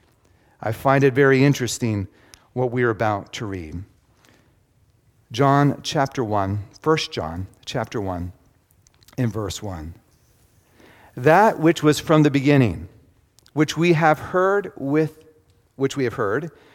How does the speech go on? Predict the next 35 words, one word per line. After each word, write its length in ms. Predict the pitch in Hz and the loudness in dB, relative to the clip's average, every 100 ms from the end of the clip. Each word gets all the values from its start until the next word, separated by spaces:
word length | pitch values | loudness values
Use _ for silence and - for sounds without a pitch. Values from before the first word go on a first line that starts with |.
| _ | _
which 200 | 143 139 | -2 0
we 120 | 165 160 | 2 4
have 200 | 147 - | 4 0
seen 520 | - 196 220 214 - | -2 2 4 2 0
with 280 | - 143 143 | -2 0 2
our 180 | 139 131 | 4 4
eyes, 640 | 117 107 113 156 156 - _ _ - _ | 4 2 2 0 -2 -6 _ _ -20 _
which 220 | 151 151 165 | 0 0 4
we 140 | 165 | 4
have 240 | 151 147 | 4 2
looked 400 | 143 151 233 233 | 2 2 2 4
upon 460 | 220 - 185 175 185 | 0 4 4 6 4
and 160 | 151 147 | 4 4
our 160 | 139 | 4
hands 480 | 135 165 196 208 165 | 4 2 2 2 2
have 220 | 165 151 | 2 2
handled 720 | 143 175 170 135 131 156 190 - - _ _ _ _ - | 2 2 4 4 4 4 2 -4 -16 _ _ _ _ -2
of 160 | 135 127 | 0 2
the 80 | |
word 180 | 139 147 | 4 4
of 100 | 123 | 4
life. 600 | 135 123 95 87 - - _ _ _ _ _ _ _ _ _ _ | 4 4 2 -4 -16 -20 _ _ _ _ _ _ _ _ _ _
For 160 | - 156 | 0 4
the 100 | 151 | 6
life 300 | 160 208 220 | 6 6 6
was 180 | 190 151 | 4 6
manifested, 840 | 175 180 175 - 156 147 - 143 | 6 6 4 4 4 4 0 2
and 160 | 139 135 | 4 4
we 160 | 165 | 4
have 180 | 151 143 | 4 2
seen 480 | - - 190 202 208 | 0 -6 -2 0 2
it 240 | 214 - - | 0 -2 -2
and 320 | 160 165 147 | 2 2 2
bear 240 | 156 147 | 4 2
witness, 760 | 135 151 160 104 123 175 - | 2 2 2 0 -2 -4 -6